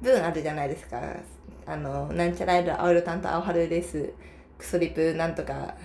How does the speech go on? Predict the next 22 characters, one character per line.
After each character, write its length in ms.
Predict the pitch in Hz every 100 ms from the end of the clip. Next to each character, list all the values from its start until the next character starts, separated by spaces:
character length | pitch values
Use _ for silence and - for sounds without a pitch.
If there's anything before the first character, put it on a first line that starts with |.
| 165
ガ 100 | 165
チ 120 | -
恋 140 | 151
大 220 | 156 156 156
歓 280 | 165 165
迎」 240 | 143 127 - -
の 120 | 262
後 200 | 277 214
に 240 | 175 -
通 260 | - 226 220
販 200 | 202 147
の 60 | 143
ユ 120 | 143
ー 60 | 143
ア 40 |
ー 20 |
ル 80 | 143
エ 100 | 139
ル、 180 | 139 -
あ 80 | -
と 80 | 202
日 160 | 233